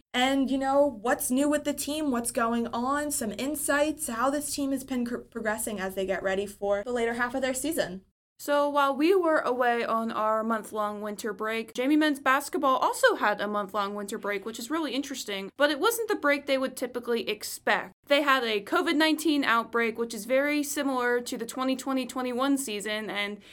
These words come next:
Speaker 2: I think it's hilarious that that's how the new year started.
Speaker 1: Well, it's almost like it was a copy-paste of last year. You know, J M U men's basketball dealt with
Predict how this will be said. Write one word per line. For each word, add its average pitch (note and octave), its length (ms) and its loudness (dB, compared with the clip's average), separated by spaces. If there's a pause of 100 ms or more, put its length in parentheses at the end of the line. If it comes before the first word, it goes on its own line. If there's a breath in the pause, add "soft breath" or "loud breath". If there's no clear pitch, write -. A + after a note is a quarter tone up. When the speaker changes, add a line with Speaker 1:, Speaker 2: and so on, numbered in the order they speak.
(180 loud breath)
Speaker 2:
I C4+ 80 -2
think C4+ 180 -2
it's A#3+ 140 -4
hilarious A#3 460 2
that G3 80 -10
that's G3+ 240 -8 (120)
how G3+ 200 -6
the G3 100 -4
new F#3+ 140 -6
year F#3 140 -8
started. - 400 -12 (100)
Speaker 1:
Well, D#4+ 160 10
it's F#4 180 6
almost A4+ 360 -2
like F#4+ 180 -2
it - 80 -2
was C#4+ 140 0
a C4 40 2
copy-paste C4+ 680 -2
of G#3+ 120 -6
last F#3 320 -6
year. F#3 140 2
You A3 140 0
know, A3 260 4
J D4 220 2
M E4+ 80 -4
U D#4+ 120 -2
men's B3+ 240 0
basketball A3 540 2
dealt G#3+ 240 4
with G#3 160 2